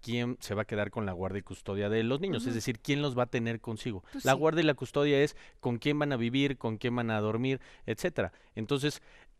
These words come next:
Speaker 1: dentro de estos factores que ya hemos platicado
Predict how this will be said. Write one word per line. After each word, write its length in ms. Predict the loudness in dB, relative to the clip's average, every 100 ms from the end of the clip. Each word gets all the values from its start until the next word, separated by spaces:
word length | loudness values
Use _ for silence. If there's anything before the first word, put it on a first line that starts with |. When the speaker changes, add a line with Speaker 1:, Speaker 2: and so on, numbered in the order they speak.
| _
Speaker 1:
dentro 500 | -4 2 2 4 4
de 120 | 6 4
estos 280 | 2 -2
factores 480 | 0 -2 0 0 0
que 120 | -2
ya 100 | 0
hemos 220 | 0 -2 -4
platicado 600 | -6 -6 -4 -2 -2